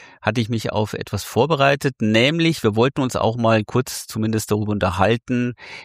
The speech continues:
was jetzt aus dem Social-Media-Verbot im Moment passiert ist. Also seit der letzten Aufnahme, was ist dabei passiert? Und ich hatte mich da so vorbereitet und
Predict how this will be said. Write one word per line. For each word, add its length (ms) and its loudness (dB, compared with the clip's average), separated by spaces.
was 240 0
jetzt 180 -2
aus 200 -2
dem 120 -2
Social-Media-Verbot 1120 0
im 80 -8
Moment 400 -4
passiert 400 0
ist. 300 -8
Also 380 2
seit 260 0
der 80 2
letzten 300 -2
Aufnahme, 500 2
was 220 0
ist 180 -6
dabei 220 -2
passiert? 400 -10
Und 200 0
ich 140 -4
hatte 160 2
mich 120 0
da 140 0
so 100 -4
vorbereitet 760 2
und 460 -2